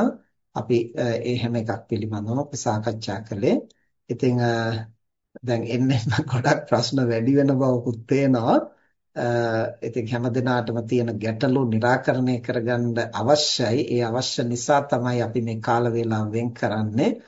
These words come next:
අ, නවය හමාර වෙනකන් වුණත් අපි මේ සාකච්ඡා කරන. ඉතින් බොහෝ දෙනා රැඳී ඉන්න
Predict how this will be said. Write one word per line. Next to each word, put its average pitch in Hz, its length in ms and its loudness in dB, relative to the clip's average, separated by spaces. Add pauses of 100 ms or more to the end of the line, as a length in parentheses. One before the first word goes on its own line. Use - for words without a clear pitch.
(360)
අ, - 100 -2 (760)
නවය 120 340 0
හමාර 120 500 2
වෙනකන් 117 420 0
වුණත් 117 300 -2
අපි 120 160 0
මේ 113 180 2
සාකච්ඡා 110 600 -2
කරන. 117 180 -4
ඉතින් 156 260 -2
බොහෝ 120 280 2
දෙනා 127 280 2
රැඳී 120 380 2
ඉන්න 139 200 0